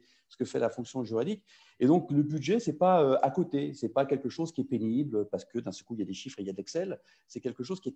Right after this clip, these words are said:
indispensable parce que c'est réfléchir en fait au business model même de la fonction juridique. C'est réfléchir à qu'est-ce que je dois faire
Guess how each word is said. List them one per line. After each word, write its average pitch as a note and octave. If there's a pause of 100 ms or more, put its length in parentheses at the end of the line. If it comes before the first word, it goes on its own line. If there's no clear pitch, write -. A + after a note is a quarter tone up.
(140)
indispensable E3
parce -
que B2
c'est B2+
réfléchir E3
en D3
fait F3+
au C3
business C#3+
model C#3+
même F3
de C#3
la B2+
fonction D3
juridique. A#2+ (480)
C'est D3
réfléchir D#3+
à D#3+
qu'est-ce F3
que D#3+
je B2
dois C#3+
faire F3